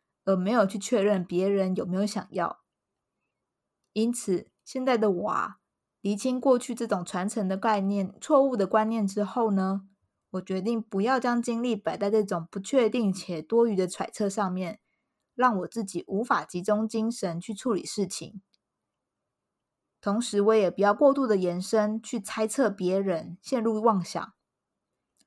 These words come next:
这一点啊，我看破了，就是我可以同意为他人着想是良好的美意，但是呢，并不代表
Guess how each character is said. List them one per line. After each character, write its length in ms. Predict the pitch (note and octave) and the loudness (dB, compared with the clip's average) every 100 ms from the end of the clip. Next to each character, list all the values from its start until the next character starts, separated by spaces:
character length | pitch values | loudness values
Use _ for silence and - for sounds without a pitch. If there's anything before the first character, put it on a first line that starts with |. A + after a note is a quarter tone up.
| _ | _
这 180 | - D4 | -2 0
一 60 | C#4 | 2
点 260 | B3+ F3+ | 2 0
啊， 300 | E3+ D#3+ F3 - - | -2 -6 -10 -12 -10
我 100 | F3+ | -6
看 240 | B3+ A#3 | -4 -4
破 200 | - A#3+ | 2 4
了， 120 | F3+ | 4
就 160 | F#3+ G#3+ | 2 0
是 400 | - A3 F#3+ - _ _ _ _ _ _ _ _ _ | 0 0 0 -6 _ _ _ _ _ _ _ _ _
我 120 | G3 | -4
可 560 | F#3+ - - F#3+ - A3+ | -4 -6 -14 -8 0 2
以 160 | C4+ G3 | 2 0
同 320 | - F#3 F3+ | -4 -6 -4
意 140 | B3 | -2
为 240 | A3+ A#3+ A3+ | 2 4 4
他 200 | - A#3 | 0 0
人 160 | G3 | 0
着 220 | F#3 F3 | 0 0
想 260 | F#3+ G#3+ D#3+ | 0 -2 -4
是 200 | - A3+ | -2 0
良 260 | F#3+ F3 G3 | 0 0 -2
好 220 | - F#3+ | -2 -2
的 80 | F3 | -2
美 180 | E3 | -6
意， 340 | - F#3 F#3 - _ _ _ _ | -6 -4 -4 -6 _ _ _ _
但 180 | - C#4 | -4 -2
是 200 | C4+ C#4+ | 0 -2
呢， 400 | A#3+ A3+ A3+ A3+ _ _ _ | 0 0 0 -4 _ _ _
并 180 | D4 | -2
不 100 | A3 | 0
代 240 | G3 B3+ G#3 | 2 2 2
表 320 | G3 D#3+ - | 2 -2 -6